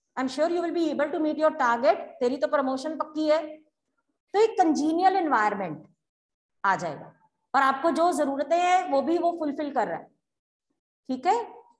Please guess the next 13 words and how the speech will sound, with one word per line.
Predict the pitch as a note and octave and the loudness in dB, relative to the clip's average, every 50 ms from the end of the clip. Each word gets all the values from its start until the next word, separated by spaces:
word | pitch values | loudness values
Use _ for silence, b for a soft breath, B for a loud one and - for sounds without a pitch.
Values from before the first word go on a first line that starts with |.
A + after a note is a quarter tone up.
| _ | _
So | - - | -10 -6
ये | D4+ D4+ D#4 D#4 F#4 | -4 -2 -2 -2 -2
इंपॉर्टेंस | F#4 D#4+ C#4+ B3 A3 A3 - F4 G4 G#4 G4+ G4 | -2 -2 0 0 0 0 0 0 0 0 -2 -2
है | D#4 | -4
लीडरशिप | B3+ A#3 A3+ G3+ G#3 G#3 - - G#3+ G#3 - - | -4 -4 -4 -4 -6 -6 -6 -6 -8 -10 -8 -8
की | A#3+ C#4 F#4 G#4+ | -6 -2 -2 -2
कि | - - - - D4+ D4 | -2 -4 -6 -4 -4 -2
लीडरशिप | C#4 B3 B3 A#3+ A3+ C4+ D#4+ E4 - - C#4+ A#3 - | -2 -2 -4 -2 0 2 2 0 0 -4 -8 -8 -10
से | - - - - G3+ G3 A3+ C#4+ D4+ | -12 -16 -14 -8 -4 -2 -2 -2 -2
कंजीनियल | D4 - - B3 A3+ G#3+ - A#3 B3+ C4+ C4+ D4 D4+ D4+ | -2 -4 -4 -4 -4 -6 -6 -4 -4 -2 0 0 0 0
एनवायरनमेंट | C#4+ C4+ A#3+ G#3+ G3 F#3 F#3 F#3 F#3 G3 G#3 A3 | 0 -2 0 0 0 0 0 -2 -4 -6 -8 -6
मिलता | A3+ A#3+ A#3+ A#3 A#3+ C4 | -6 -6 -6 -2 0 0
है, | C4 C4+ C#4 D#4 F#4 - - | 0 2 0 0 -2 -2 -6